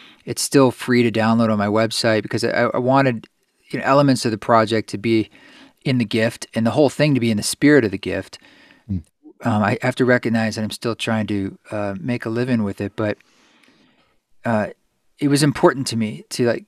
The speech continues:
Speaker 1: keep that mindset. And so early on, I wasn't trying to, like, you know, it wasn't a, I didn't have the option to, like, make money <laughs> off it. It was just, like,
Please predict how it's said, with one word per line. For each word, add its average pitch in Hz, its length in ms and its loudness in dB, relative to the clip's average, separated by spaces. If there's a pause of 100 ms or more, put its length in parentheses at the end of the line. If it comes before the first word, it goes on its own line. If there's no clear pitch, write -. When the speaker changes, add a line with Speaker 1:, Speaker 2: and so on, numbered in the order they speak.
Speaker 1:
keep - 220 -6
that 113 260 0 (120)
mindset. 110 580 -2 (100)
And 135 140 -2
so 147 360 8 (340)
early 208 280 10
on, 175 340 8
I 160 160 8
wasn't 160 300 4
trying 139 380 4
to, 135 120 -4
like, - 420 -6
you 139 120 -8
know, 117 240 -8
it 170 60 0
wasn't 139 280 4
a, 107 240 0
I 117 40 4
didn't 143 140 4
have 120 80 2
the 120 120 -4
option 98 500 0
to, - 100 -2
like, 117 200 0
make 123 240 -4
money 131 280 0
<laughs> - 60 2
off - 180 -4
it. 127 100 2
It 131 80 2
was 135 100 -2
just, - 280 -12
like, 143 380 -6